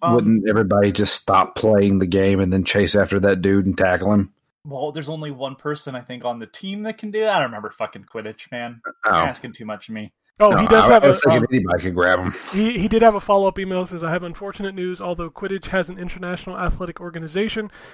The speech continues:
Speaker 3: and most colleges have a team, go Harvard Horntails, they are not recognized by the N C A A. That was a bit of misinformation from an April Fool's joke several years ago. Still pretty
Speaker 2: <laughs>
Speaker 3: funny, though,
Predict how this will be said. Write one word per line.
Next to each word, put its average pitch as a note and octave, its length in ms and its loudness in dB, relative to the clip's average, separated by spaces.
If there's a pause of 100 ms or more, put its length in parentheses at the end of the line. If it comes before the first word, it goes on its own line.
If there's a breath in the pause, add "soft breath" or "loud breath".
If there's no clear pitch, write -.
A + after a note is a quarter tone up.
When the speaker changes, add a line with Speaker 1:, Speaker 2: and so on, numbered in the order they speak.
(120)
Speaker 3:
and F3 100 -10
most F#3+ 200 -8
colleges F3+ 340 -2
have F3+ 180 -6
a E3 40 -12
team, G#3+ 400 -8 (160 soft breath)
go F#3+ 240 -2
Harvard F3 380 -2
Horntails, G3+ 680 -6 (500 soft breath)
they G3 140 2
are G3+ 120 2
not G#3+ 220 0
recognized G#3 580 0
by F#3 120 0
the F#3 100 -2
N G3 140 -6
C G3+ 240 -10
A F#3+ 60 -6
A. F3 320 -6
That F#3 140 -4
was E3 120 -10
a E3 60 -10
bit F3 100 -6
of E3 100 -8
misinformation E3+ 720 -10
from E3 200 -12
an E3 40 -10
April E3 240 -10
Fool's E3 360 -18
joke D#3 240 -14
several D#3+ 280 -10
years D#3+ 240 -10
ago. E3+ 280 -14
Still G#3+ 240 -2
pretty F3+ 200 0
Speaker 2:
<laughs> G#3 140 -4
Speaker 3:
funny, F#3+ 220 2
though, E3+ 240 0